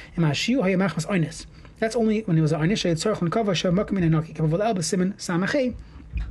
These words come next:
and in Kriya Shema v'udin kan, where he was not able to daven. Vayim b'halacha, shekasav de'in din zeh bar l'maisa, di'asa b'shvil shehi alein bracha l'bracha. It's not so simple. Ach, hashiur kazeh haya be'emtze bracha.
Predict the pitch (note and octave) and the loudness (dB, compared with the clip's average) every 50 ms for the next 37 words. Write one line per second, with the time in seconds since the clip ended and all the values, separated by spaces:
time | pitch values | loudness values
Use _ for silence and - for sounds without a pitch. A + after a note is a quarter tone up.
0 | - - - F#3+ F#3+ G3 E3+ - B3+ B3 A3+ - A3+ G3+ F3 F#3 F#3+ E3 F3 D#3+ | -8 -4 0 2 2 2 2 2 0 0 2 2 0 2 2 2 2 2 2 0
1 | D#3 D#3 C3 C3 D3 D#3 E3 F#3 G#3 G3+ F3 G#3 B3 B3+ - - B3+ B3+ C#4+ C4+ | 0 0 -2 2 2 4 4 4 4 2 2 2 0 -2 -2 -2 0 0 2 2
2 | A3+ - - E3 C#3+ C3 B2+ B2 B2+ - - - - - - - - - - - | 0 0 0 0 0 0 -2 -2 -8 -14 -14 -14 -14 -12 -12 -14 -12 -6 -2 0
3 | G#3+ G#3+ G3+ F#3 D3+ D#3 D#3 D#3 D#3+ D#3+ - D4 D4+ - - G3+ D#3+ D3+ - C#4+ | 2 2 4 4 4 4 4 4 2 2 0 0 -2 0 -2 0 0 0 0 2
4 | C#4+ B3 A3+ A#3 B3 A#3 G3 G3 G3 F#3 E3 D#3+ D#3+ C#3+ C3+ C3+ C#3+ D3+ C#3+ C3+ | 0 2 2 2 2 2 2 2 2 4 4 4 2 2 0 0 0 0 0 0
5 | C#3+ D#3 D#3+ A#3+ F3+ E3+ F3 G3 F#3+ - - D#3 D3+ - - G3+ F3+ E3 D#3 - | 0 0 0 0 2 2 2 0 0 -2 -2 -2 -2 -2 0 2 2 2 0 -2
6 | - - - - - - - - - - - - - - - - - F#3+ D#3+ F#3 | -8 -18 -18 -18 -18 -20 -20 -20 -20 -20 -20 -20 -20 -10 -4 0 2 4 4 4
7 | B3 A3+ E3+ E3 D#3 E3 G3 D#3+ - C#3 B2+ C3+ C3+ C#3 - D4 C#4 B3+ E3+ - | 4 4 4 4 4 4 4 2 0 0 0 0 0 0 0 0 0 0 -2 -4
8 | - - - - - - - - - A3 F3+ - A3+ E3+ - F#3 D#3 - D3+ C3 | -8 -20 -20 -20 -20 -20 -14 -4 -2 0 2 2 0 2 2 0 2 2 0 0
9 | - B3 - - D#3 C#3+ - D3+ C3+ B2 - - C4 A#3 - E3+ D#3 E3+ G3 E3+ | 0 -2 0 0 -2 -2 0 -2 -2 -2 0 0 0 2 2 2 2 2 4 2
10 | D3+ C3 - F3 E3 D#3 E3+ F#3 C4+ E4 D#4 - C#4+ G#3 A#3 A3 - A#3+ A3 A#3 | 0 0 2 2 2 2 2 2 0 0 0 0 2 2 2 0 2 0 0 0